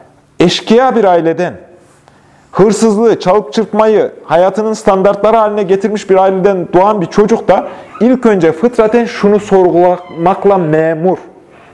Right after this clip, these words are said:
İşte benim annem babam çalıyor, çırpıyor. Mesela eşkıya bir aile. Çalıyor, çırpıyor bunlar.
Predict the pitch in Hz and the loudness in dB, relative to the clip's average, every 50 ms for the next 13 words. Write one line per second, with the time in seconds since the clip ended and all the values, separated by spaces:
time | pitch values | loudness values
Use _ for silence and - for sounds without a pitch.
0 | _ _ _ _ _ _ _ _ _ _ _ _ _ - - - - - 160 156 | _ _ _ _ _ _ _ _ _ _ _ _ _ -20 -20 -10 -2 0 2 2
1 | 175 175 180 185 175 143 165 165 170 180 190 180 160 160 160 180 196 202 190 - | 2 2 2 0 0 0 0 0 0 -2 -2 0 0 0 2 2 0 -2 -4 -4
2 | - 180 147 156 185 208 202 - 185 160 - - 220 220 190 123 - - - - | -2 -2 2 2 2 0 2 0 -2 -2 -2 -2 -2 -2 -2 -4 -6 -12 -20 -20
3 | - _ _ _ _ _ _ _ - - _ _ _ _ _ _ _ _ _ _ | -20 _ _ _ _ _ _ _ -20 -20 _ _ _ _ _ _ _ _ _ _
4 | _ _ _ _ _ _ - - 127 120 - 135 107 104 95 82 - - - 139 | _ _ _ _ _ _ -6 -6 -4 0 0 0 0 0 -2 -4 -8 -4 -2 -2
5 | 147 - - 160 143 127 113 117 107 104 95 95 92 85 - - - - _ - | -2 0 0 2 2 2 2 0 -2 -2 -2 -4 -6 -10 -12 -14 -20 -20 _ -4
6 | - 190 160 156 190 214 - 226 196 - 220 202 160 135 120 110 104 92 - - | 0 0 2 2 2 0 0 -4 -4 0 0 0 0 0 -2 -4 -4 -6 -8 -10
7 | - - | -20 -20